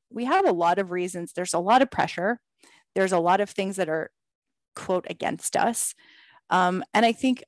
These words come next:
our, ultimately, you know, we all get, we, we all get a choice. You know, we get a choice on how we perceive things. There's truth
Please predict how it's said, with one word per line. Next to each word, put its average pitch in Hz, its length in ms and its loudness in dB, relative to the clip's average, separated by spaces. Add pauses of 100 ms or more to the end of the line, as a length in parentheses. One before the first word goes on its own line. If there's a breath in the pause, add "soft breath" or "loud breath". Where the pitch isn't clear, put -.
(160)
our, 254 420 0 (380 loud breath)
ultimately, 196 840 -2 (1300)
you 208 80 0
know, 208 100 4
we 214 140 4
all 247 160 8
get, 240 300 2
we, 208 100 -6 (140)
we 233 80 2
all 254 80 4
get 254 120 0
a 220 40 -2
choice. - 540 -10 (120)
You 208 80 -6
know, 202 100 2
we 202 80 0
get 208 120 2
a 277 40 2
choice 185 260 0
on 185 80 -2
how 175 120 -4
we 156 80 -8
perceive - 360 -12
things. - 320 -6 (300 loud breath)
There's 240 280 6
truth - 720 2